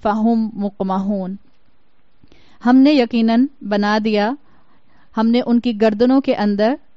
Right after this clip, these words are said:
उनकी चिन्स तक shackles डाल दिए हैं, तोक डाल दिए हैं, वो हिल नहीं सकते,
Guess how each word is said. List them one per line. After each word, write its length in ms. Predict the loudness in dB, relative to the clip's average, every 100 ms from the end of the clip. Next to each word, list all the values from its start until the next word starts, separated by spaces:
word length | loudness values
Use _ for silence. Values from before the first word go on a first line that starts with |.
| -4
उनकी 220 | -4 -2
चिन्स 460 | -4 -2 0 0 0
तक 240 | -2 -2
shackles 640 | -4 -2 -2 -2 -2 -2 -2
डाल 260 | -2 -2
दिए 200 | -4 -6
हैं, 240 | -6 -8 -12 -18 -20 -4 2
तोक 360 | 6 4 2
डाल 280 | -2 0 0
दिए 180 | -4 -6 -6
हैं, 240 | -6 -10 -16 -20 -20 -6
वो 120 | 0 2
हिल 300 | 4 2 2
नहीं 220 | 2 0
सकते, 460 | 0 -6 -4 -6